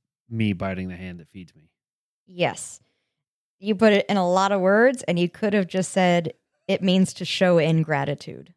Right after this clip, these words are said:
Speaker 1: Yes. Well, I didn't even know
Speaker 2: <laughs>
Speaker 1: ingratitude was a word, so.
Speaker 2: <laughs> Oh.
Speaker 1: I like to put things in layman terms.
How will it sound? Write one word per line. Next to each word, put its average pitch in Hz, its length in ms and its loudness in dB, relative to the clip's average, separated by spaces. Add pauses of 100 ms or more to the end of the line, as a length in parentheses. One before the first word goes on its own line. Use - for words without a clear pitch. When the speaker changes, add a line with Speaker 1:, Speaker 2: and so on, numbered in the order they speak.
(140)
Speaker 1:
Yes. 135 500 -2
Well, 120 240 0
I 117 180 -2
didn't 110 300 -4
even 107 140 2
know 110 120 0
Speaker 2:
<laughs> - 20 -10
Speaker 1:
ingratitude 107 680 -4
was 110 160 -4
a 113 80 -2
word, 98 340 -2
so. - 380 -4
Speaker 2:
<laughs> - 40 -14 (1160)
Oh. 233 640 0 (180)
Speaker 1:
I 139 160 0
like 180 220 -4
to 156 60 -4
put 147 180 -4
things 139 220 -2
in 131 80 -2
layman 131 540 -2
terms. 160 600 -4